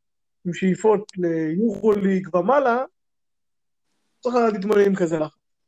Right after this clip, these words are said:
ברגע שזה מתחבר עם כזה כישלון קבוצתי, ושמשפיע על כולם, משפיע על כל השחקנים, אז זה עוד יותר מעמיס עליך,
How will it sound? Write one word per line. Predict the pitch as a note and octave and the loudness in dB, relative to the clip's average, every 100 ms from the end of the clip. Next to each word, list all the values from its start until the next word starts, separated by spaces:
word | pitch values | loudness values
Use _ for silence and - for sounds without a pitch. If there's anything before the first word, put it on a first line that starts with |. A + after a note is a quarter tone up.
| _ _ - | _ _ -6
ברגע | F#3 - | 0 0
שזה | B3 A3 G#3 | -2 -2 -2
מתחבר | G3 F#3 - - F#3 A#3+ G#3+ D#3+ _ - | 0 -4 -4 -2 2 4 2 -2 _ -8
עם | F#3 F3 E3 _ _ _ _ _ _ _ _ _ _ _ _ _ - | -6 -6 -10 _ _ _ _ _ _ _ _ _ _ _ _ _ -4
כזה | F3+ F#3+ D4 | 0 0 -2
כישלון | B3+ - - F3+ A3 B3 | -6 -6 -2 2 4 2
קבוצתי, | F#3+ G#3 E3+ D#3+ F3+ F3 C4+ C4 B3+ - _ _ _ _ _ _ _ _ _ _ _ _ _ _ _ E3+ | -2 -6 -6 -6 -6 -4 -4 -6 -6 -10 _ _ _ _ _ _ _ _ _ _ _ _ _ _ _ -12
ושמשפיע | D#3 D3 E3+ E3 E3 D#3 D3+ - - - F3 - - D4+ | -10 -2 0 2 2 0 -4 -10 -20 -12 -10 -8 -4 -4
על | B3 | -4
כולם, | C#4 D#4 G3+ | -4 -2 -4
משפיע | G#2 - G3 | -8 -6 -4
על | |
כל | G3 A#3 | -2 -4
השחקנים, | B3+ A#3+ - A3 D4+ C#4 - _ _ _ _ _ _ _ _ _ _ - | -6 -10 -4 -4 -4 -10 -14 _ _ _ _ _ _ _ _ _ _ -2
אז | F3+ | -2
זה | F3+ A3 | 0 4
עוד | A#3+ A#3+ | 4 4
יותר | B3+ - G#3 | -2 -4 -4
מעמיס | G3 F3+ G3 F#3+ | -4 -4 -6 -6
עליך, | E3+ F#3 F#3+ | -4 -4 -6